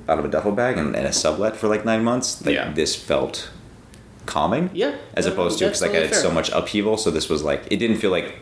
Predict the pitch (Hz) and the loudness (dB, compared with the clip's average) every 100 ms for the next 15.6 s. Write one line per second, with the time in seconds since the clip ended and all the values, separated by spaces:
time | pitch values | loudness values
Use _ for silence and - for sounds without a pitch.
0 | - - - 110 110 104 92 - 78 78 | -14 -10 -2 0 0 0 0 -2 -2 -2
1 | - 113 107 110 113 127 165 156 170 165 | 0 0 2 2 2 2 2 2 2 0
2 | 185 180 175 180 180 - - 156 156 156 | 0 0 2 2 -2 -8 -4 -2 0 0
3 | 170 214 175 165 165 160 147 147 151 151 | 2 2 2 2 2 0 0 0 0 2
4 | 139 131 131 127 160 139 131 131 156 170 | 2 0 -2 -4 -6 -2 0 2 2 0
5 | - 107 90 - 135 - 151 156 175 175 | 0 2 2 2 0 0 0 0 0 -4
6 | 214 190 123 123 147 160 143 139 131 131 | -8 -4 -4 -2 0 0 2 2 0 2
7 | 160 117 156 247 117 92 - 80 127 - | 2 2 2 2 2 2 0 0 0 0
8 | 127 120 117 139 107 - 101 117 156 90 | 0 0 0 0 0 0 0 2 2 0
9 | - 104 113 131 139 110 87 - 76 71 | 2 2 2 2 2 0 0 0 -2 0
10 | 85 78 85 87 82 90 120 90 85 - | 0 0 2 2 2 0 0 0 -2 -6
11 | - 95 87 85 87 82 85 80 - - | -6 -2 0 0 0 0 0 0 -2 -2
12 | 80 76 80 73 73 78 69 69 76 73 | -4 -2 -2 0 0 0 0 2 2 2
13 | 71 - - 71 71 98 - - 143 73 | 0 -2 -2 0 2 0 -2 -2 0 0
14 | 71 71 - 71 69 67 69 - 78 - | 0 -2 -4 -2 0 2 2 2 0 2
15 | 95 95 104 117 127 | 2 2 2 2 0